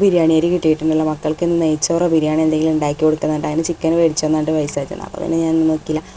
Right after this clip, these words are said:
നമുക്ക് നെയ്ച്ചോറ് ഉണ്ടാക്കാൻ വെച്ചു. മക്കൾക്ക് ഇപ്പോൾ ബിരിയാണീനേക്കാളും കൂടുതൽ ഇഷ്ടം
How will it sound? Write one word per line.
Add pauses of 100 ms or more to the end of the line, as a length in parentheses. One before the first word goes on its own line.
(300)
നമുക്ക്
നെയ്ച്ചോറ്
ഉണ്ടാക്കാൻ
വെച്ചു. (400)
മക്കൾക്ക്
ഇപ്പോൾ
ബിരിയാണീനേക്കാളും
കൂടുതൽ (120)
ഇഷ്ടം